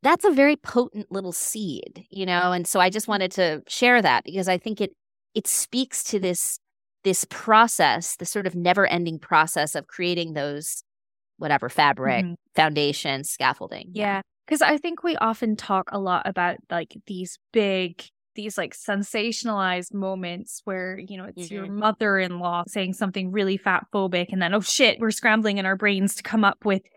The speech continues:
Speaker 2: the perfect, like, one-liner zinger
Speaker 1: Right.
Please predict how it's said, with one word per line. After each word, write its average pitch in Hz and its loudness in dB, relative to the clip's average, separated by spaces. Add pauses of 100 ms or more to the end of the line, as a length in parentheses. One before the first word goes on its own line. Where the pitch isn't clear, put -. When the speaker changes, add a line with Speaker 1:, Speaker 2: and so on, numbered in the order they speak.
(180)
Speaker 2:
the 226 0
perfect, 208 2
like, 196 0
one-liner 196 0
zinger 196 0
Speaker 1:
Right. 165 -2